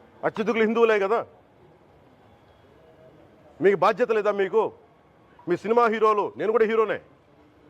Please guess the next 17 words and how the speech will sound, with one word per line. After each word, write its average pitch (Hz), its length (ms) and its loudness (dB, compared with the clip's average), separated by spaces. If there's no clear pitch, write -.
నేను, 170 220 -2
నన్ను 180 240 -2
మించి 202 340 -6
దేశాన్ని 226 480 2
చూడమని, 214 240 -4
సనాతన 208 320 -4
ధర్మాన్ని 202 380 -2
చూడమంటున్నా. 165 460 -6
మీ 202 120 4
కన్వీనియంట్గా 220 560 0
కూర్చోబెట్టి 214 500 -2
హీరోలను 226 320 0
ఎత్తడం 226 300 -4
కాదు, 214 220 -2
నన్ను 180 200 -2
ఎత్తడం 233 260 -2
కాదు. 196 280 -2